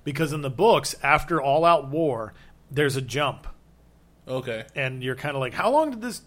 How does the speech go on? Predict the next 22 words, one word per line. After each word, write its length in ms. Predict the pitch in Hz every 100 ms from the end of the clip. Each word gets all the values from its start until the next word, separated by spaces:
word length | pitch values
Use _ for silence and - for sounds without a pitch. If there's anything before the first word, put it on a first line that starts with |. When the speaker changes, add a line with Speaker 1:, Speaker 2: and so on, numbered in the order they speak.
| -
Speaker 1:
how 160 | 202
long 180 | 285 294
did 120 | 247
this 140 | 214 160
jump 340 | 160 196 160
go?" 340 | 160 202 120 95 - - -
Because 320 | 143 165 139
in 80 | 151
the 80 | 143
comics, 460 | 160 254 196 139
it's 140 | 123 -
funny. 280 | 175 117 - - - -
Carl, 600 | - 175 285 151 127 120 - - - - -
you 80 | 349
know, 100 | 208
he 140 | 202 214
looks 280 | 226 302 -
like 160 | 147
about 260 | 135 131 151
a 40 |
thirteen, 420 | 143 147 156 175 160
fourteen-year-old. 680 | 180 185 175 143 117 101